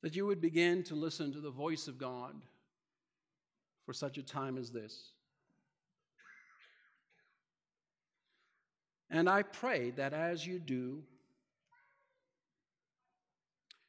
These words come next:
you and I together will be obedient to His voice. Lord, your voice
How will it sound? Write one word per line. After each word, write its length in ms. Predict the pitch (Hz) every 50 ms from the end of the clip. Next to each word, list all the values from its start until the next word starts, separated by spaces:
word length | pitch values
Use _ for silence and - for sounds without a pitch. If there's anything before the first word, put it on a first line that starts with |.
| _ _
you 220 | - 143 147 151
and 120 | 151 151 151
I 180 | 151 151 156
together 520 | 147 - 147 135 131 135 131 127 139 139 131
will 180 | 131 131 131
be 440 | 131 123 123 120 113 110 110 110 113 - - - _ _ _ _ _ _ _ _ _ _ _ _ _ _ _ _ _ _ _ _ _ _ _ _ _ _ _ _ _ _ _ _ _
obedient 480 | 120 113 120 123 120 113 123 120 117 117
to 80 | - 120
His 180 | 117 117 107
voice. 460 | 107 107 98 98 98 - - - - - - _ _ _ _ _ _ _ _ _ _ _ _ _ 302 _ _ _ _ _ _ _ _ _ _ _ _ _ _ _ _ _ _ _ _ _ _ _ _ _ _ _ _ _ _ _ _ _ _ _ _ _ _ _ _ _ _ _ _ _ _ _ _ _ _ _ _ _ _ _ _ _ _ _ _ _ _ _
Lord, 400 | 160 160 160 170 175 170 160 143
your 200 | 143 147 143 139
voice 800 | 131 131 151 160 170 165 156 156 156 - - - - - - -